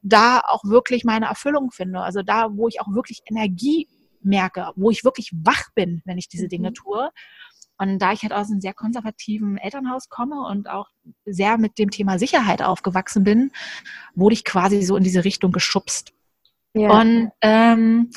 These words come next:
Speaker 1: ich habe für mich einfach festgestellt, ich will das alles nicht mehr. Ich habe sehr viele Kompromisse in meinem Leben einge-, ich bin sehr viele Kompromisse in meinem Leben eingegangen, komme aber immer, immer, immer wieder zu diesem, äh, Entschluss oder zu dieser Erkenntnis,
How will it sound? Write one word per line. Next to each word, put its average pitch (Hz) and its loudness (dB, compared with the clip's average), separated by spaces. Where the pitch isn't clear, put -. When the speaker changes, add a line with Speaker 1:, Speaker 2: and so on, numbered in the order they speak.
Speaker 1:
ich 214 2
habe 285 8
für 285 6
mich 330 4
einfach 285 2
festgestellt, 262 2
ich - -8
will 320 6
das 339 4
alles 180 -2
nicht 175 -2
mehr. 180 2
Ich 185 -2
habe 233 4
sehr 220 8
viele 302 4
Kompromisse 269 6
in 240 6
meinem 226 8
Leben 233 8
einge-, 240 4
ich - -20
bin 226 8
sehr 233 4
viele 226 2
Kompromisse 233 -2
in 233 -2
meinem 208 0
Leben 208 4
eingegangen, 214 2
komme 311 8
aber 240 6
immer, 370 6
immer, 311 2
immer 302 6
wieder 285 10
zu 285 2
diesem, 247 4
äh, 214 6
Entschluss 240 4
oder 208 2
zu 214 0
dieser 214 4
Erkenntnis, - 0